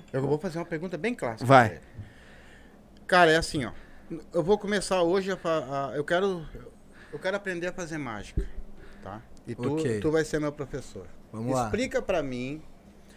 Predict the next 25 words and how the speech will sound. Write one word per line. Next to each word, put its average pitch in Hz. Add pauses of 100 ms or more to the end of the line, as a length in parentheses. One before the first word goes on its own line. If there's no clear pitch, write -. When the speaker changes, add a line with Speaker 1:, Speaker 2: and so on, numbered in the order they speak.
(220)
Speaker 1:
como 202
funciona 160
hoje 139 (200)
pra 139
mim 135
ser 143
um 139
mágico. 113 (640)
Speaker 3:
Como 202
funciona 190
pra 160
ser 170
um 170
mágico? 113
Bom, 120 (880)
a 190
mágica, 254
como 220
qualquer 214
outra 220
carreira, 135 (500)
ela 190
exige 160
bastante 165
dedicação 151